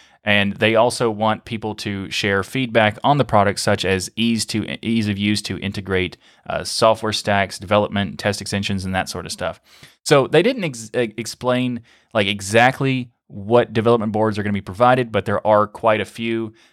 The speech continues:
like the Allwinner D one S B C, which is one gigabyte of ram. There's also the, uh, Pico board or the Beagle Five board. Uh, there's also the Polar Fire S O C Icicle,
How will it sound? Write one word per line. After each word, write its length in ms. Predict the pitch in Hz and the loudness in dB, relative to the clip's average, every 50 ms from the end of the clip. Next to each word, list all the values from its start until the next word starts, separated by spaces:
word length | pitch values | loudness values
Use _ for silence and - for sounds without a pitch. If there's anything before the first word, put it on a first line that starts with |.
| _ _ _ | _ _ _
like 160 | 107 101 95 - | 0 0 0 -2
the 140 | - 98 - | -4 -2 2
Allwinner 480 | 101 101 104 101 101 107 104 101 101 | 4 4 4 4 2 2 2 0 0
D 180 | 95 104 104 104 | -2 -2 -2 -2
one 300 | 98 92 98 98 98 98 | -2 -2 -2 -2 -2 -2
S 220 | - 95 95 - | -2 -2 -4 -4
B 120 | - 98 95 | -6 -8 -8
C, 280 | - - - 110 110 | -8 -4 -2 -2 -2
which 160 | 107 95 92 95 | -2 -2 -4 -6
is 100 | 90 90 | -10 -8
one 260 | 87 98 104 107 104 | -4 -2 0 0 0
gigabyte 380 | 107 101 110 98 104 101 101 | 0 -2 0 2 2 4 4
of 60 | 101 98 | 2 2
ram. 360 | 101 101 101 101 98 101 101 - - - - _ | 2 2 2 2 2 0 -2 -6 -12 -20 -8 _
There's 160 | - 104 98 - | 0 2 4 6
also 580 | 95 104 101 101 - - 104 98 95 95 92 | 6 6 6 4 2 2 2 2 2 0 -2
the, 320 | 90 90 90 87 87 87 87 | -4 -4 -6 -6 -6 -6 -4
uh, 160 | 85 85 - | -4 -6 -6
Pico 360 | - - 127 127 - 139 127 | -4 -2 -2 0 0 0 -2
board 400 | 117 110 120 117 120 120 117 117 | -2 -2 0 2 2 2 2 2
or 100 | 107 95 | 0 -2
the 240 | 90 92 90 90 90 - | -4 -6 -8 -10 -10 -4
Beagle 320 | - 104 104 101 104 92 | -2 -2 -2 0 -2 -4
Five 500 | 95 - - 107 104 107 107 107 101 104 | -6 -2 0 2 4 4 4 2 0 -4
board. 420 | 104 104 104 107 107 107 107 107 104 _ _ _ _ _ _ - | -4 -2 0 0 0 0 -2 -6 -10 _ _ _ _ _ _ -2
Uh, 180 | 95 92 90 90 | 0 2 2 2
there's 180 | 92 92 90 | 2 2 2
also 300 | 101 98 95 - - 98 | 4 4 4 2 0 -2
the 120 | 92 92 87 | -2 -4 -4
Polar 340 | - - 113 113 117 117 110 | 0 0 2 4 4 4 2
Fire 540 | - - 107 101 104 104 104 101 98 - - | 4 4 4 4 6 6 4 4 2 2 2
S 220 | - 101 104 104 - | 2 0 2 2 0
O 100 | 107 101 | -2 -2
C 320 | - - 113 107 104 101 - - | -2 -2 -2 -2 -2 -2 0 0
Icicle, 720 | 98 107 120 120 - - 139 127 - - 143 147 147 - | 2 2 2 0 0 -2 -2 -2 0 0 0 0 -2 -4